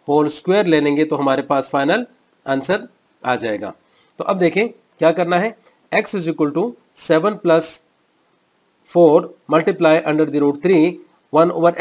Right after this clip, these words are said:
x क्या होगा, उसको उलट कर देंगे, तो वन over seven plus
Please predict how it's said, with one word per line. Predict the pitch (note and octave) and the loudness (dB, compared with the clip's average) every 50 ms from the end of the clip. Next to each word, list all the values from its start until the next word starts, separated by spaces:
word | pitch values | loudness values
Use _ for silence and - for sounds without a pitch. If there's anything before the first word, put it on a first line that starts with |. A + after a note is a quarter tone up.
| F3+ | -4
x | F3 - - | -4 -4 -4
क्या | - G3 F#3 | -2 0 0
होगा, | F3+ F3 F#3+ - | 0 0 -2 -4
उसको | - C#3 - - D#3 | -6 -10 -10 -6 -2
उलट | D3+ E3+ F3 F#3+ E3+ | 0 2 2 2 0
कर | - G3+ F#3+ | 0 -2 -2
देंगे, | F3+ F#3+ F#3+ G3 G3+ A3+ G#3+ - _ _ _ _ _ - | 0 -2 -2 -2 -2 -4 -6 -8 _ _ _ _ _ -10
तो | C#3 | -4
वन | C3+ C#3+ D3+ D#3+ | 0 2 2 2
over | E3 - G3 G#3 F#3 D#3 D#3+ D#3 D#3 - _ _ _ _ | 2 2 2 2 4 4 2 0 -4 -14 _ _ _ _
seven | - - - D#3 D#3 E3 F3 E3+ | -10 -2 0 2 4 4 2 0
plus | D#3+ - D#3 C3+ D3 E3+ D#3+ - - | 0 0 2 2 2 2 0 -4 -12